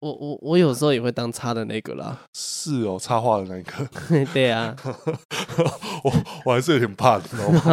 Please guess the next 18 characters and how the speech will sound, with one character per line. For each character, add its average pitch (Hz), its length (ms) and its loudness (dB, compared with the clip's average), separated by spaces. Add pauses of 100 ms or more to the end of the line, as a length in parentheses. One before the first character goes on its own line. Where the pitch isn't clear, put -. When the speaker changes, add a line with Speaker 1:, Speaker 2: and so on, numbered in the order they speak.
Speaker 1:
<laughs> 143 80 0
啊， 151 60 8
是 160 300 4
哦。 123 160 6 (160)
Speaker 2:
<laughs> - 140 -4
虽， - 180 0 (340)
虽 202 140 8
然 180 60 10
我， 147 320 10
我 156 120 8
好 190 100 10
像 170 160 8
越 208 140 8
来 151 60 8
越 165 180 8
能 127 240 0
驾 143 240 8
驭， 143 200 2